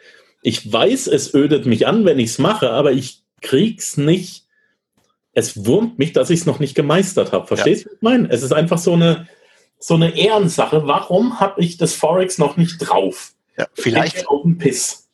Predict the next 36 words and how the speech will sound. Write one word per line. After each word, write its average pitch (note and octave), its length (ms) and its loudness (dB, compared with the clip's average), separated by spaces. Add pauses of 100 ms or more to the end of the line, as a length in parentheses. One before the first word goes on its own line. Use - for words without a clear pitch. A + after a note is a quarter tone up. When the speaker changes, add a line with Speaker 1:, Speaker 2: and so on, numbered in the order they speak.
(200)
Speaker 2:
Vielleicht C#3+ 300 -2
liegt's E3 220 -2
auch D#3 180 0
an D#3 100 0
dem D#3 140 2
Hebel, F#3+ 280 2
das A#2+ 120 -2
du B2 100 -4
verwendest, G#2+ 540 0
weil A#2 140 4
es - 100 -6
gibt - 160 -2
immer E3 140 0
wieder C#3 160 2
Auswertungen B2 580 0
von A#2 200 -2
Brokern, C#3 420 0
hat A2+ 80 -2
jetzt A#2 120 -4
auch C#3 140 0
erst E3 160 -4
wieder A2+ 180 0
ein G#2+ 220 0
Broker A2+ 300 -2
gemacht, A2 420 -2
dass - 360 -4
die A2 380 0
profitabelsten C#3 800 -2
Konten F#3 380 -2
im A#2 120 0
Durchschnitt D3 320 0
einen A#2 140 0
Hebel C3+ 240 0
von C#3 200 -2
fünf F3 280 0
verwenden. - 560 -6